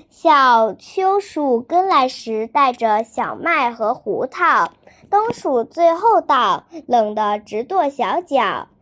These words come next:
想想多幸运，一年四季刚刚好，一个也不多，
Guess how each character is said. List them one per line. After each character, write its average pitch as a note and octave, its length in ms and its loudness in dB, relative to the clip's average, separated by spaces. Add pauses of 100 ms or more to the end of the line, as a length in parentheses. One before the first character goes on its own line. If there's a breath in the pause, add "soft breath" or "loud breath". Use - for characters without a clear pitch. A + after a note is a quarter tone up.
(1500 loud breath)
想 D4+ 300 2
想 B3+ 340 0
多 F4+ 240 4
幸 E4+ 380 -4
运， B3 400 -4 (180)
一 C#4+ 160 0
年 A#3 320 -2
四 C#4+ 220 -6
季 B3+ 320 -2
刚 F4 320 2
刚 F4+ 280 0
好， C4+ 540 0 (180)
一 A#3+ 240 -4
个 C#4+ 200 4
也 A3 180 2
不 C4+ 240 -2
多， F4+ 460 2